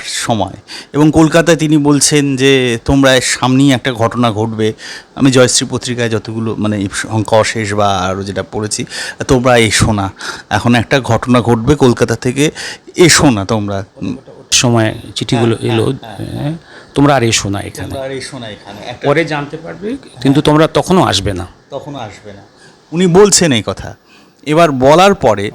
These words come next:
Speaker 2: ওয়ার্নিং তো দিচ্ছেন,
Speaker 1: হ্যাঁ।
Speaker 2: একটা কিছু ঘটনা ঘটবে,
Speaker 1: হ্যাঁ, হ্যাঁ।
Speaker 2: এবার উনি আবার, আবার সরে যাবেন।
Speaker 1: হ্যাঁ, হ্যাঁ। উনি
Speaker 2: কিন্তু একটা আবার সেই, আবার আমি একটা জিনিস বারে বারে বলি, দেখুন, তাইওয়ানে ডেড বডির ট্রিটমেন্টটা যা হয়েছে, এখানে ট্রিটমেন্ট, ট্রিটমেন্ট তাই হয়েছে।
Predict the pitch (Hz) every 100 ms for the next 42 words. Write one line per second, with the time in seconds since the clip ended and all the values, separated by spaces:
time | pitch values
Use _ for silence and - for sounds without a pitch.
0 | 127 143 156 135 110 104 101 - 110 143
1 | 127 - 139 139 127 139 139 131 143 107
2 | 101 139 - 110 104 98 - - 101 143
3 | 151 160 156 50 - - - 147 - 170
4 | 120 98 95 - - 110 107 95 - -
5 | - - - - - - 165 185 196 196
6 | 196 196 - 175 165 180 - 165 160 -
7 | - - - - - 165 170 180 165 185
8 | 180 151 147 151 135 113 113 127 143 160
9 | 143 247 - - _ - - - - -
10 | - 170 180 202 208 170 180 170 185 190
11 | 175 156 185 190 185 143 170 196 220 -
12 | 226 151 135 117 117 110 113 - 95 90
13 | 90 -